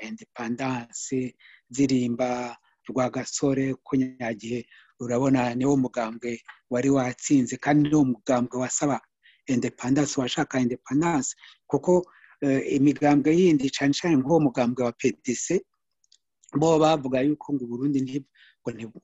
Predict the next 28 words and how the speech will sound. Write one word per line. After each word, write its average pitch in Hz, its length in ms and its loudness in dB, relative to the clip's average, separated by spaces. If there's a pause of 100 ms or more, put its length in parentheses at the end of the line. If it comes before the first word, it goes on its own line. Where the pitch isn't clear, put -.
ni, 120 200 -6
ngo 117 280 -10
ntibwari 117 440 -6
bwagere 135 360 -4 (120)
kuronka 113 360 -10 (340)
independence, 120 880 -8
ngo 117 140 -6
ntibwari 113 360 -8
bwagere 135 420 -4
kwikukira, - 720 -8
ngo 131 180 -2
ni, 127 200 -4 (320)
ngo 123 120 -2
ntitwari 147 420 0
bwaronke, 135 680 2
ngo 123 360 -4 (320)
abarundi 131 520 0
bajijutse 131 1080 0
bashobora 139 640 -4 (100)
gu-, 117 200 -6 (300)
gusubirira 135 540 0
abazungu 127 560 -2
ngo 117 360 -10 (300)
batware 131 420 -2
igihugu 131 460 -4
neza 135 380 0
gitere 120 420 -8
imbere. 127 380 -4